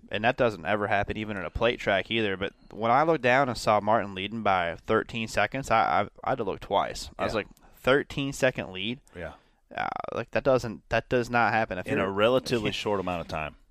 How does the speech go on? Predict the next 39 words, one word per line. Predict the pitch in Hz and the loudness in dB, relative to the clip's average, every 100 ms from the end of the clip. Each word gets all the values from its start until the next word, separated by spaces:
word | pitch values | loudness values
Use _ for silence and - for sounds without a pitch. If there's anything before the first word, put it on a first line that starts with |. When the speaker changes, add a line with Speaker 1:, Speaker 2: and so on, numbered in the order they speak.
| _ | _
Speaker 1:
If | - | -4
you're | 147 339 | 0 2
leading | 254 180 | 2 0
by | 147 113 | 2 2
three | - 156 | 0 -2
seconds, | 170 117 104 101 | 2 0 0 -6
it's | 117 - | -6 -2
like, | 95 123 | 0 4
"Oh, | 127 | 6
that's | 110 123 | 6 4
good. | - 123 110 92 | 2 2 2 0
Your | 104 | -2
guy's | 120 71 | -2 -2
fast." | - 104 107 - - - - - - | -2 0 0 -4 -12 -20 -20 -12 4
Thirteen | 156 160 - 165 151 | 6 4 0 -6 -2
seconds | - 127 120 107 | 2 2 2 -2
at | 104 | -2
a | |
mile | 101 107 107 110 | 0 2 4 4
and | 101 | 2
a | |
half. | 104 95 - - - _ _ | -2 -4 -8 -16 -20 _ _
Speaker 2:
When | 90 87 | -12 -4
he | 123 | -2
wins, | 120 117 139 139 - | 0 0 2 0 -6
he | - 107 120 | -6 -6 -4
wins | 101 85 - - | -2 2 0 0
Speaker 1:
<clears throat> | |
Speaker 2:
big. | 92 87 78 - - - - _ - | 0 0 -2 -8 -20 -20 -20 _ -6
Speaker 1:
Yeah, | 92 90 87 - | 0 0 -2 -8
and, | 113 110 92 | -4 -2 0
and | 104 101 92 - _ _ _ 85 90 - - | 0 0 -6 -18 _ _ _ -20 -20 -20 -18
yeah, | 50 53 | -14 -14
the | - | -16
congrats | 104 104 67 - - 110 - | -16 -14 -14 -8 0 0 0
to | |
those | - 92 | -4 -6
guys | - 71 | -6 -6
for | - | -6